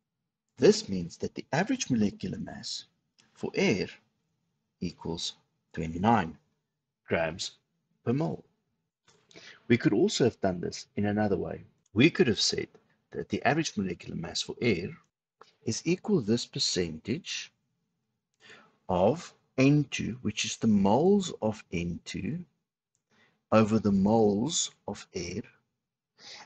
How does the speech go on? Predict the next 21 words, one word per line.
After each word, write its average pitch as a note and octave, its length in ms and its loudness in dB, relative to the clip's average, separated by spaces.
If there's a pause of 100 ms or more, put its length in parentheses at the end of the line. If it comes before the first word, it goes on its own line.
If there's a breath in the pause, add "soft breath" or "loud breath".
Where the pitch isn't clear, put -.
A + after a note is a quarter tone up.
And A#2+ 180 2
I F3 140 4
want A3+ 260 2
to - 80 -4
calculate B2+ 580 -2
the - 160 -8
average G#2 340 0
molecular G2 420 0
mass. G2 280 0
So - 100 -2
I'm G2+ 120 -2
gonna G#2 160 0
multiply A2 680 0
this F#2 280 -4 (320 loud breath)
with G2 100 -2
the G#2+ 60 4
molecular G#2+ 600 0
mass F#2+ 540 -4 (800)
of D#3 300 0 (360)
N F#2 280 0
two, C3 340 -2